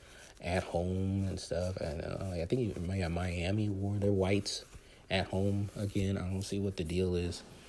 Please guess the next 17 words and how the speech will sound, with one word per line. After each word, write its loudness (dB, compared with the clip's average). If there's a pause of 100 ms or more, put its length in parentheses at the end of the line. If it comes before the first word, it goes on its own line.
(360)
It's -6
not 2
like 0
it's 0
hot. 2
You 2
know, 0
the, 0
the, -2
the -4
notion 4
was 2
there, 0 (100)
there 0
was -2
hot 8
weather. 2